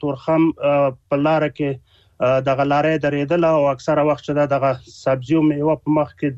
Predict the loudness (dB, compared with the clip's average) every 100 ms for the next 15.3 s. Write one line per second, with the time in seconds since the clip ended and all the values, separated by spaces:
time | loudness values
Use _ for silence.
0 | -12 -8 -6 -4 0 2 2 0 0 2
1 | 0 0 0 0 0 -2 -2 0 -2 -4
2 | -20 -18 -2 0 2 0 0 -2 -2 -2
3 | 0 0 -2 -2 0 0 0 0 0 -4
4 | -4 -4 -2 -2 -2 0 0 0 0 -4
5 | -2 0 0 0 _ _ _ _ -2 2
6 | 4 2 0 2 0 0 -4 -2 0 0
7 | -2 -4 -2 0 0 0 0 0 0 0
8 | 0 0 -2 -2 0 0 0 -2 -6 -6
9 | -8 _ _ _ -4 -4 -4 -6 0 0
10 | 0 0 2 2 2 0 -2 -4 0 0
11 | 0 -2 2 2 0 -2 -2 0 0 0
12 | 0 2 0 0 -2 -4 _ -2 -2 -2
13 | -4 -4 -4 0 0 0 -4 -4 -2 0
14 | 0 -2 -2 -2 -2 0 2 0 -2 0
15 | 0 0